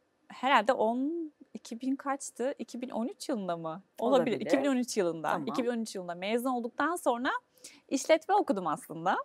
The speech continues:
Speaker 2: Tamam.
Speaker 1: Ailem için biraz da okudum. Yani üniversite boyunca biliyordum ki ben bunu hiç yapmayacağım ama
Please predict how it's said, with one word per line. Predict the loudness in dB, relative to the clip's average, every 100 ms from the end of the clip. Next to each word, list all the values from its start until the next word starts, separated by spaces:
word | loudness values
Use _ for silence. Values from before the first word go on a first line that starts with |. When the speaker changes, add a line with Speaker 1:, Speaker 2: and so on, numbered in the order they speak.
| -2
Speaker 2:
Tamam. | -2 0 -4 -6 _ _ -20 _
Speaker 1:
Ailem | 4 6 6 2
için | 0 6
biraz | 8 8
da | 6
okudum. | 4 2 -2 0
Yani | 0 0 0
üniversite | 4 6 6 4 4
boyunca | 4 4 2
biliyordum | 4 4 4
ki | 4
ben | 4 4
bunu | 0
hiç | 4
yapmayacağım | 4 4 0 -4 0
ama | 0 2 2